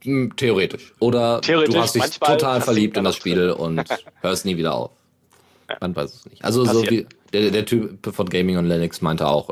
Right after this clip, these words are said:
Speaker 1: äh, ja, er hätte dann mal so die ersten dreizehn Stunden abgerissen bei dem Spiel. Das hätte wohl sehr viel Spaß gemacht. Auch nicht schlecht.
Speaker 2: Verstehe.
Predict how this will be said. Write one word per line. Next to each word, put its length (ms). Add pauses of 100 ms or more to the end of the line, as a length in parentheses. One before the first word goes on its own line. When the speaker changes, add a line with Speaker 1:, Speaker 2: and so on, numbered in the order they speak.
(120)
Speaker 1:
äh, 80
ja, 300
er 160
hätte 200
dann 200
mal 140
so 260
die 120
ersten 320
dreizehn 320
Stunden 300
abgerissen 560
bei 80
dem 140
Spiel. 280
Das 220
hätte 180
wohl 120
sehr 160
viel 120
Spaß 280
gemacht. 280 (1000)
Auch 100
nicht 160
schlecht. 160
Speaker 2:
Verstehe. 180